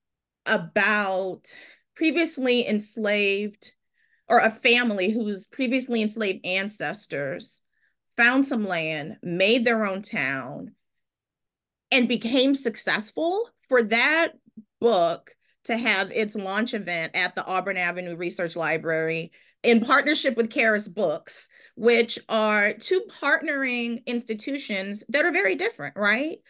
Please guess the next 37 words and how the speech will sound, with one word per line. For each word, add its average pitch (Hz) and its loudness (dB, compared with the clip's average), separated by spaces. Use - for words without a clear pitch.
That 302 4
tells 254 0
me 196 -2
that 202 0
dreams 185 -4
come 170 -6
true. 117 -14
Um, 196 2
and 214 2
I 262 4
want 226 0
people 214 -2
to 185 -2
say, 180 -2
"You 285 -4
know 370 -2
what?" 392 0
I 277 2
want 370 -4
people 262 2
to, 220 -12
to 254 -2
look 233 0
at 233 -2
that 220 0
example 208 -6
and 208 -6
say, 220 -2
"Yeah, 523 6
I'm 523 -6
not 539 -10
gonna 247 -2
let 185 2
other 180 -2
people 160 -4
limit 143 -6
me." - -6